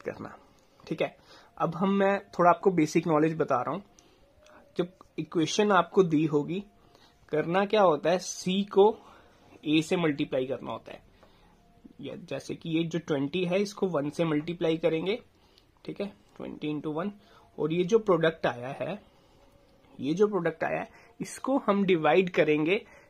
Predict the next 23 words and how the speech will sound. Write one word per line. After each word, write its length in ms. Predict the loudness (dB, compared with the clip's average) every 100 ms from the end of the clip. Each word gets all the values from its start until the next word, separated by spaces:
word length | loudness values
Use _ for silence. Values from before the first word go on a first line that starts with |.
| _
इस 260 | -4 -4 0
फॉर्म 260 | 4 4
में 240 | 2 0 -2 -6 _ _ _ _ _ _ _ _ -10
कि 80 |
जो 200 | 2 6
उन 320 | 6 6 2 8
दो 180 | 8
नंबर्स 580 | 8 6 4 6 6 4
का 320 | -2 -2 -2 -6 _
सम 380 | -20 -6 0 2
होगा, 600 | 2 2 2 2 0 0 -8 -20 -20 _ -4
वो 140 | -2
ये 360 | 2 4 2 0 -14 -10 -4
बी 260 | 0 2
बनना 300 | 2 0 -2
चाहिए, 340 | -4 -8 -6 -6
यानी 260 | -6 -6
कि 140 | -6 -2
वन 280 | 0 0 -4 _ _ -20 -12
यहाँ 200 | -8 -6
पे 140 | -2 -2
बनना 340 | -2 -2 -6
चाहिए। 340 | -8 -10 -10